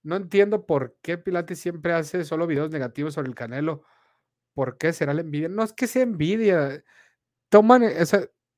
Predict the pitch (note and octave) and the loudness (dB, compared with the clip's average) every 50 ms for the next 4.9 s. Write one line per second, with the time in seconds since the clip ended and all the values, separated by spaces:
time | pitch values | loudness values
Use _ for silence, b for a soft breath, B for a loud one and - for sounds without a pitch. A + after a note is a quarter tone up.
0 | _ _ _ - F3 F#3+ G3 F#3 F3+ F#3 F3+ G3 A3+ A3+ G#3+ G3+ E3+ D#3+ E3+ E3 | _ _ _ 4 6 6 8 8 8 6 8 8 8 6 6 4 2 2 2 0
1 | A3+ G#3+ F3+ E3+ E3 D3+ C3 - - B2+ B2+ B2 C#3 D#3 F3+ F3 E3+ D#3+ C#3+ - | -2 -2 2 2 4 4 2 0 -2 -4 0 0 0 0 2 2 2 0 0 -2
2 | _ - D#3+ D#3+ - - - _ _ _ _ _ _ _ _ _ _ _ _ _ | _ -6 -6 -6 -6 -12 -20 _ _ _ _ _ _ _ _ _ _ _ _ _
3 | _ C#3 C3+ C3 C3 B2+ A#2+ A#2 A#2 A2+ A2+ A2 A2 G#2+ G#2+ G#2+ G#2 - - C3+ | _ 2 4 4 4 2 0 0 -2 -4 -4 -6 -6 -8 -8 -10 -12 -10 -8 -8
4 | A#2+ B2 A#2+ B2 C3 C3+ C#3 D#3 E3 F3 E3 D#3+ D#3 D#3+ E3 E3+ - | -6 -4 -4 -4 -4 -2 -2 -4 -2 0 0 0 0 0 -2 -2 -6